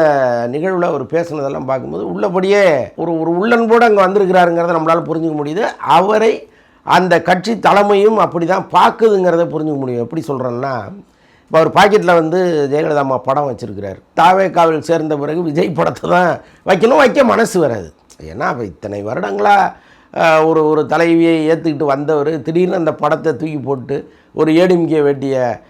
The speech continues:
கட்டாம மக்க-, இவர் தாவேக்கா வேட்டியை கட்டிட்டு வந்து நின்னாருன்னு வைங்களேன், அதை விட ஒரு பெரிய வேஷம் உலகத்துல எதுவுமே இருக்க முடியாது. அப்ப அவர் வந்து, "இல்ல, இல்ல, எனக்கு பிடித்தது என்னவோ அதை நான் செய்யறேன்" அப்படின்னு வராரு. அந்த வேட்டி கூட அவர் கட்டுவதற்கு உரிமை கிடையாது போட்டிருக்கு.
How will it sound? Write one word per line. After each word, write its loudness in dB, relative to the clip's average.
கட்டாம 0
மக்க-, -6
இவர் -2
தாவேக்கா 2
வேட்டியை -6
கட்டிட்டு -6
வந்து -4
நின்னாருன்னு -6
வைங்களேன், -10
அதை -2
விட 4
ஒரு 4
பெரிய 2
வேஷம் 2
உலகத்துல 0
எதுவுமே -2
இருக்க -6
முடியாது. -10
அப்ப 0
அவர் 6
வந்து, 0
"இல்ல, 0
இல்ல, 0
எனக்கு -8
பிடித்தது -4
என்னவோ -2
அதை -4
நான் -8
செய்யறேன்" -6
அப்படின்னு -6
வராரு. -6
அந்த 2
வேட்டி 4
கூட 2
அவர் 4
கட்டுவதற்கு 0
உரிமை 0
கிடையாது -2
போட்டிருக்கு. -10